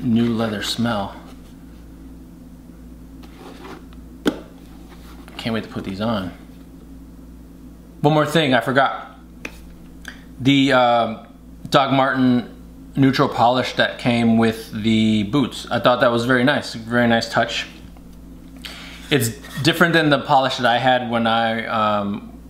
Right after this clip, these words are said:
when, I think it was in, I don't know if it was in high school or college. Um, the one I had was more of like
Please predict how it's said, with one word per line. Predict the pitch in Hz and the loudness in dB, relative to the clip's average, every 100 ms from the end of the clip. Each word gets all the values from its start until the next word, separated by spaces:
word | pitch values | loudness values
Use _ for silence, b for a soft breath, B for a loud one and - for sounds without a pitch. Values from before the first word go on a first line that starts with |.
| - - - - - - - - - - - - - - - - - | -20 -20 -18 -20 -20 -20 -20 -20 -20 -20 -20 -20 -20 -20 -20 -20 -6
when, | 113 | -6
I | 110 | -4
think | - 175 | -2 0
it | |
was | 165 110 | 0 2
in, | 113 | 0
I | 120 | 2
don't | 131 | 2
know | 123 | 2
if | |
it | 107 | 0
was | 98 | 0
in | |
high | 120 | 0
school | - 123 | 0 -2
or | 104 | 0
college. | 107 110 - - B B B B B B - | 0 0 0 -6 B B B B B B 0
Um, | 113 110 113 | 2 2 2
the | 113 | 2
one | 127 135 | 2 4
I | 127 | 2
had | 131 120 | 0 0
was | 110 | -2
more | 120 123 127 127 127 | 2 4 4 4 2
of | 117 | 0
like | 117 113 107 - | 0 0 0 -6